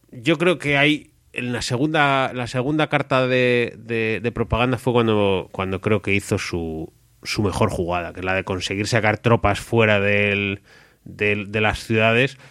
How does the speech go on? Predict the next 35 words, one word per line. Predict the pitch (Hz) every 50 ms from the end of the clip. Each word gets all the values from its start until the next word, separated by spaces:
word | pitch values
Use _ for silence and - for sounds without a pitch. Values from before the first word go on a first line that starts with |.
| _ _
y | - 98 92
montar | 90 95 98 98 95 - 104 104
una | 110 110 101
base. | 101 104 104 - - 107
Yo | 113
creo | 139 143 127
que | 127
el | 131 131 127
gobierno | 113 123 123 131 127 127 131
cuando | 123 120 113 113
monta | 117 123 123 151
una | 139 131 123
base | 120 107 - 113
en | 104
medio | 110 120 123
del | 120 113
campo, | - 117 117 117 110 - 131 143 143 190 -
pf, | - - - - -
ya | 90 107 110 107
te | - 117
fastidia | - - 101 - - - 110 107 110 113 117 117
al, | - - 92 92 95 92 92 90 101
al, | - 107 101 98 98 101
al | - 98 98 95 95 95 98 95
directorio, | 92 104 98 98 95 - - 127 117 110 101 98
al | 95
veintiséis | 95 101 92 - - 123 123
de |
julio | 117 - 127 127 123
les | 110 -
fast-, | - 104 90 - - - -
les | 101 98 -
fastidia | - 101 95 - - 131 127 113
un | 92 85 82
huevo, | 82 80 80 78